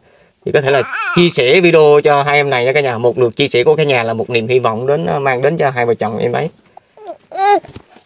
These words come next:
Bây giờ Lê Thang, ờ, xin chúc, ờ, cô chú anh chị mạnh thường quân trong nước và ngoài nước và gia đình có thật là nhiều sức khỏe và luôn luôn bình an trong cuộc sống.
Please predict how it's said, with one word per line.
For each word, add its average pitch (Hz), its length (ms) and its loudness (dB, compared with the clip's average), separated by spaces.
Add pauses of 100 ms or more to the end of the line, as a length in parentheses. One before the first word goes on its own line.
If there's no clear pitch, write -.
(120)
Bây 139 80 0
giờ 156 80 2
Lê 147 120 2
Thang, 147 200 0
ờ, 147 180 2
xin 151 200 -2
chúc, 190 200 2
ờ, 165 440 2
cô 143 100 4
chú 175 140 2
anh 180 80 0
chị 120 140 0
mạnh 120 140 -4
thường 120 120 -2
quân 131 120 0
trong 139 160 0
nước 175 120 2
và 135 80 0
ngoài 113 160 -2
nước 143 160 2
và 123 80 -2
gia 120 120 2
đình 113 180 0
có 143 220 -6
thật - 140 -12
là 107 80 -6
nhiều 107 140 -2
sức - 160 -6
khỏe 110 180 -2 (120)
và 123 80 -4
luôn 117 160 -2
luôn 123 180 0
bình 117 80 -2
an 120 140 -6
trong 120 100 -4
cuộc - 120 -10
sống. 147 200 -6